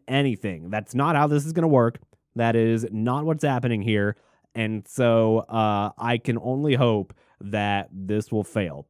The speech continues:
but it probably won't because there, of course, is a market of people out there that want to eat this kind of stuff, that are vegetarian or vegan. I, I don't know which one of those allows you to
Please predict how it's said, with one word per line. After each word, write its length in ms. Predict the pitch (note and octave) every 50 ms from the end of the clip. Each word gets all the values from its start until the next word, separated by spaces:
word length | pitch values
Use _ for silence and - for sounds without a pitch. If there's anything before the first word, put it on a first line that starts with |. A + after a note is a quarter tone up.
| _ -
but 320 | A#2+ B2 A2 G2+ G2 - _ -
it 240 | G#2 G#2 F#2+ -
probably 540 | - - A#2 A#2+ B2+ C#3+ D#3+ D#3+ D#3 E3+ E3+
won't 440 | E3+ D#3 C3 A2 G#2 A2 A#2 - -
because 680 | C3 B2+ A#2 - B2 A#2 A2+ A2+ A2+ A2 A2 A2 A#2+ A#2
there, 300 | F2+ G#2 G#2 A2+ A2 A2
of 140 | A2 G#2 -
course, 440 | - C3+ C3 A#2+ G#2+ G#2+ G#2 G#2+ - _ _ _ _ _ _ -
is 480 | A#2+ C3 C3+ C#3+ D3 D3 D3 C#3 C3 C#3 -
a 260 | B2+ B2 B2 A#2+ B2+ B2
market 560 | A#2 A2+ A2 A2+ B2 B2+ - - G#2 G2 E2
of 220 | E2+ G2 F#2+ -
people 320 | - A#2 A#2 A#2 A2 G2 E2
out 260 | F2 G2+ A#2+ - -
there 300 | G2+ F#2 F2 E2+ F2 - _ _ _ _ _ _ _ _ _ _ _ _ _ _ _ - _ _ _
that 400 | - G#2+ G2+ G2+ G2+ G2 - _ _ _ _ _ -
want 320 | B2+ A#2 B2+ C3+ D3 C#3+
to 80 | - A2+
eat 180 | D3 G#3 -
this 140 | - D3+ -
kind 200 | - A#2 G#2 F2+
of 60 | D#2+
stuff, 340 | - - G#2 F#2 C#2 C#2 - _
that 220 | - G#2+ G#2 G#2 -
are 440 | G2 G#2+ G#2+ G#2+ G#2 G#2 G#2 G#2 G#2
vegetarian 840 | G2 G2 A2+ B2 - C#3 A2+ C3+ B2+ B2+ B2 C3 C3 C3+ C3+ C3+ B2+
or 220 | E2+ G#2 G#2+ F#2+
vegan. 560 | F2+ F2 F#2 G#2+ A2+ A2+ B2 B2 B2+ C3 C#3 - _ _ _ _ _ _ _ _ _ _ -
I, 140 | G2 F#2
I 80 | F2+ G2+
don't 220 | G#2 B2 A#2 G2+ E2
know 100 | F#2 F2
which 180 | E2+ F2 -
one 140 | F#2 F2 E2
of 60 | D2+
those 220 | D#2+ D#2 D#2 D#2 E2
allows 360 | F2 D#2+ D#2+ D#2 E2 D#2+ -
you 120 | E2 D2+ C#2+
to 340 | - - C#2+ C#2+ C#2+ B1+